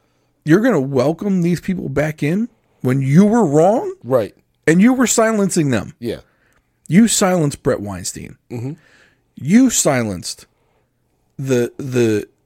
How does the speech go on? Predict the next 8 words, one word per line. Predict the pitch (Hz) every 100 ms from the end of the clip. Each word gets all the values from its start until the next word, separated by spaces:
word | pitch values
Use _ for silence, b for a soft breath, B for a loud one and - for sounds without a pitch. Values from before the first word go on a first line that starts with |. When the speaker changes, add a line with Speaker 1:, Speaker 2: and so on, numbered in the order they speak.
| -
Speaker 1:
New | 143
York | 156 135 -
Post | - 147 143
article | 131 104 101 101 90 - _ _ _ _ _ _
about | - 123 131
Hunter | 123 165 185
Biden's | 139 - 135 190
laptop. | 196 208 147 92